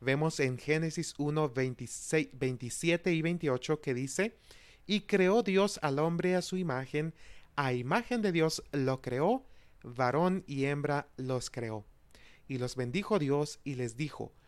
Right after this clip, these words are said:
'Fructificad y multiplicaos, llenad la tierra y sojuzgadla, y señoread en los peces del mar, en las aves de los cielos, y en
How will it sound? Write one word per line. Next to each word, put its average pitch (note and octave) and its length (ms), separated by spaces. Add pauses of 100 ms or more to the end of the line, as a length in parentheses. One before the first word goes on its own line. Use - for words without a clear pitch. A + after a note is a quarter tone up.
(160)
'Fructificad D#3 1120 (180)
y G#3+ 180
multiplicaos, F#3+ 1000 (520)
llenad D#3 500
la G#3+ 180
tierra E3 600
y D#3 180
sojuzgadla, B2 1040 (480)
y E3+ 160
señoread C3+ 800
en C#3+ 100
los A#2+ 160
peces D3+ 400
del G3 180
mar, B2+ 320 (440)
en B2+ 160
las A2+ 280
aves C3 360
de F#3 100
los G3 140
cielos, B2+ 480 (340)
y C#3 220
en A2 200